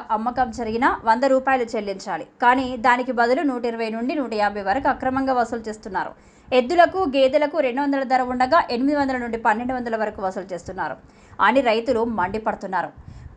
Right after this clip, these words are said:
"మాకు కనీసం మేము ఎంత రుసుము చెల్లించామో రసీదు మీద రాయడం లేదన్నారు." అంగడిలో కనీసం పశువులు తాగడానికి కనీసం నీళ్లు కూడా కరువయ్యాయని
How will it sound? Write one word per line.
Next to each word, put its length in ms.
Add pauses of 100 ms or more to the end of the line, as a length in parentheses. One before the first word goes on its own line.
"మాకు 360
కనీసం 520
మేము 220
ఎంత 280
రుసుము 320 (120)
చెల్లించామో 600
రసీదు 360
మీద 200
రాయడం 400
లేదన్నారు." 540 (320)
అంగడిలో 440
కనీసం 540
పశువులు 380
తాగడానికి 640
కనీసం 440
నీళ్లు 220
కూడా 300
కరువయ్యాయని 800